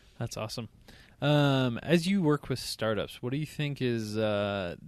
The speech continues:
the biggest challenge most startups are facing? Um, especially maybe something that most people who haven't been an entrepreneur may be surprised by.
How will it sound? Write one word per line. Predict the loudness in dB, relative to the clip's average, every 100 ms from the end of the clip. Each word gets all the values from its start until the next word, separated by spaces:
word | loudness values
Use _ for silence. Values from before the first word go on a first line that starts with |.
| -12
the |
biggest | -12 -8 -4 -2 -2 -4 -6 -8
challenge | -8 -8 -6 -6 -6 -8 -8
most | -8 -6 -6 -8 -12
startups | -8 -8 -8 -12
are | -16
facing? | -14 -10 -8 -8 -8 -6 -6 -8 -20 _ _ _ _
Um, | -8 -4 -2 -2 -4 -4 -6 -10 -20 -14
especially | -10 -2 -2 0 -4
maybe | -2 -2 -2
something | -4 -6 -4 -4
that | -4
most | -4 -4 -6 -8
people | -10 -2 0 2 2 0 -4 -8
who | -6
haven't | -6 -4 -2 0 -2
been | -2
an | -4
entrepreneur | -6 -8 -12 -10 -8 -6 -4 -6 -8 _ _ _ _ _ _ -20 -14
may | -8 -6
be | -6
surprised | -8 -12 -16 -12 -10 -10 -12
by. | -12 -12